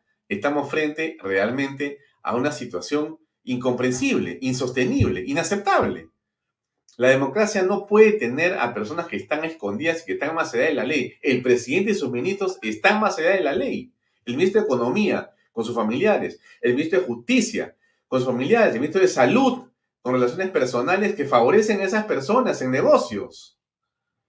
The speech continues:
Todo eso ocurre en Palacio de Gobierno, en el Consejo de Ministros, con el presidente.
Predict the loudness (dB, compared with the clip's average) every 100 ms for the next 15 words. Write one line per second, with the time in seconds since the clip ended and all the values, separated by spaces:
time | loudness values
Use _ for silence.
0 | _ _ _ _ _ _ 10 12 12 6
1 | 4 0 0 -2 -4 0 0 4 2 2
2 | -2 0 2 0 2 2 2 2 0 -2
3 | -6 -12 -18 _ -2 -2 -2 -2 0 2
4 | 2 0 -2 -4 -6 -8 0 2 2 0
5 | -8 -6 -6 -6 -10 -14 -16